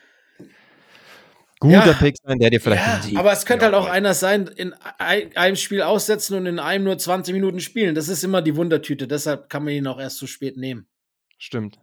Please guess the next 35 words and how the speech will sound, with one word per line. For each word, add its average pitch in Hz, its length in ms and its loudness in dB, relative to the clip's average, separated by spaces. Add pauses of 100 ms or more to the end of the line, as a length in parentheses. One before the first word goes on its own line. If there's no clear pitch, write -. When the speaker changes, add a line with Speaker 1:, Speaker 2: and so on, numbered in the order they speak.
(140)
Speaker 1:
Könnte 135 200 0
auch 127 60 0
sein, 123 120 -4
dass 120 120 -4
es 104 100 -14
das - 100 -16
erste 110 240 -6
Mal 117 180 -6
ist, 104 140 -10
dass - 160 -12
wir 101 80 -8
ihn 95 300 -12
überhaupt 101 680 -10
Speaker 2:
Nee, 185 120 2
ich 190 120 4
Speaker 1:
nehmen, 226 40 2
Speaker 2:
hatte 220 140 0
ihn - 20 0
Speaker 1:
oder? 165 100 2
Speaker 2:
das 151 100 -8
letzte 175 260 -8
Mal 143 160 -6
schon. 131 200 -14 (680)
Speaker 1:
Ah, 165 140 -8 (160)
okay, 123 220 -10
Speaker 2:
In 143 60 -4
Speaker 1:
ja. 139 120 -4
Speaker 2:
Woche, 156 480 0
Woche 156 480 -4 (280)
vier, 247 340 0
glaub 120 220 -6
ich 120 120 -12
sogar. 113 360 -16 (600)
Speaker 1:
Ah 131 100 -2
ja, 104 260 -2